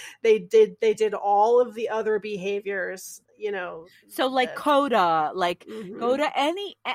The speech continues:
Speaker 2: I don't care what it is. If you have nowhere to go, those people will take you. I'm
Speaker 1: Mm-hmm.
Speaker 2: telling you, they will
Speaker 1: Mm-hmm.
Speaker 2: take you, and the shit is free. That's what I always say. So,
Speaker 1: Yeah, and the, and the
Speaker 2: yeah.
Speaker 1: principles are universally applicable. Yeah.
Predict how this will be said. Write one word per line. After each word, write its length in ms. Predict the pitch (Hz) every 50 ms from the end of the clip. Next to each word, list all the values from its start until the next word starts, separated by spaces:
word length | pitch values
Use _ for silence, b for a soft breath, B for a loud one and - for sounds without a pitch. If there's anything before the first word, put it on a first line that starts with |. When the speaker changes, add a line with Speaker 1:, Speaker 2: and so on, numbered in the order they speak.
| - -
Speaker 2:
I 160 | 262 294 339
don't 180 | 349 320 254 -
care 140 | - 302 269
what 140 | 277 262
it 80 | 240 233
is. 180 | 190 165 139 -
If 140 | - 208 -
you 160 | 220 240 370 453
have 120 | - -
nowhere 480 | 233 208 196 190 196 214 233 247 254 247
to 100 | 220 190
go, 460 | 160 175 160 160 165 185 214 254 240 -
those 340 | 185 175 190 190 226 226 -
people 300 | - 262 - 226 208 175
will 120 | 165 147
take 320 | - - 151 147 - _
you. 240 | 143 113 92 - - _ _ _ -
I'm 360 | 208 240 311 349 - 214 175
Speaker 1:
Mm-hmm. 100 | 165 214
Speaker 2:
telling 360 | - - 320 339 339 311 269 240
you, 300 | 208 190 170 165 160 - B B B B B B
they 240 | 254 247 277 302 285
will 160 | - - 214
Speaker 1:
Mm-hmm. 20 | 208
Speaker 2:
take 300 | 214 - 269 269 - -
you, 120 | 302 294
and 120 | 226 202 185
the 60 | 170
shit 280 | - - - 240 208
is 140 | 233 226 -
free. 420 | - - - 180 165 170 160 143 -
That's 200 | - 185 - -
what 80 | 247 220
I 80 | 208 -
always 360 | - 190 190 208 208 202 -
say. 340 | - 202 170 151 139 - - _ _ _ _ _ _ _ _ _ -
So, 140 | 233 220
Speaker 1:
Yeah, 140 | 220 214 196 -
and 200 | 226 240 247 247
the, 260 | 247 233 - - -
and 120 | 226 247 262
the 60 | 240
Speaker 2:
yeah. 0 |
Speaker 1:
principles 440 | - 370 330 - 349 269 320 233 247
are 60 | 226
universally 760 | 220 214 240 254 240 226 214 226 233 - - 214 220 214 202
applicable. 720 | 165 190 196 202 - 202 202 - 190 180 180 165 170 - - _ _ _
Yeah. 240 | - 190 190 - -